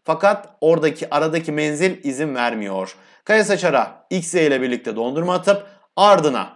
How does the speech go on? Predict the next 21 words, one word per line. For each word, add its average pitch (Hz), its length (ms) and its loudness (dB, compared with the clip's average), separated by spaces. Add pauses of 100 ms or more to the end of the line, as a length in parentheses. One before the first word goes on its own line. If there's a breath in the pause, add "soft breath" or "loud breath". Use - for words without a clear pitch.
(160)
bir - 460 -8
büyücü 113 280 -8
kulesi 170 280 -2
dondurması 185 460 -2
gelmiş. 180 400 -2 (220 loud breath)
Aslında 143 260 -4
şuradaki 180 340 -2
X 185 200 -4
yayında 131 440 0 (280 soft breath)
dondurma 135 420 -2
içerisine 123 420 -6
alsaymış 156 540 -4
daha 160 200 2
kıyak 143 240 -2
olurmuş. 147 480 -4 (240 soft breath)
Sanki 175 580 -4
beni 165 600 -2
duydu 117 340 -2
Hamdi. 147 640 -2
Diğer 135 280 0
dondurmasını 135 720 -4